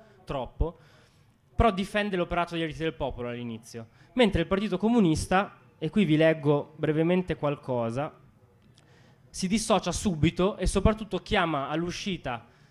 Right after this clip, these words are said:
di tutti i suoi militanti dalle, eh, sezioni degli diritti del popolo. Per esempio, un comunicato del Partito Comunista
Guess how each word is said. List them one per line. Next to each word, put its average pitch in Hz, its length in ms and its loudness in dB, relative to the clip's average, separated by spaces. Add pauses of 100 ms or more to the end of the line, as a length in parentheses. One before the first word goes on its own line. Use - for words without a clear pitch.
(200)
di 151 140 -10
tutti 226 260 -4
i 165 40 -10
suoi 165 160 -8
militanti 175 580 -8
dalle, 143 840 -8
eh, 120 40 -16
sezioni 160 380 -4
degli 156 120 -2
diritti 139 200 -4
del 127 140 -4
popolo. 110 500 -6
Per 165 160 2
esempio, 139 440 -6
un 156 60 -2
comunicato 165 720 -2
del 139 180 -8
Partito 139 400 -6
Comunista 143 600 -6